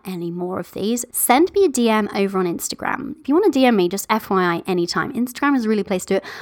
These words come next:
My Facebook notifications get cray cray. <laughs> So busy over there. And so actually, if you slide over into Instagram, I am much more likely to see it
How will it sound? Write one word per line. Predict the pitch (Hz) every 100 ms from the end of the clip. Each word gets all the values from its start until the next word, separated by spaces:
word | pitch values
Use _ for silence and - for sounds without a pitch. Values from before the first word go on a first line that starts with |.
| -
My | 196 208 202 196 196 185
Facebook | - - 233 254 - 165
notifications | 214 202 - 190 190 185 196
get | - 175 - -
cray | - 277 269 427 440 453 427
cray. | - 392 403 415 381 403
<laughs> | - - 392 539 370 571 554 370
So | - 214 226
busy | 214 196 185
over | 175
there. | 160 185 - -
And | - 214
so | - 202 -
actually, | 220 - 180
if | 185
you |
slide | - 233 247
over | 226 196
into | 190 185
Instagram, | - 196 - 151 156
I | 180
am | 175
much | 185 185 -
more | 190
likely | 175 - 185
to | 185 - 196
see | - - 285
it | 277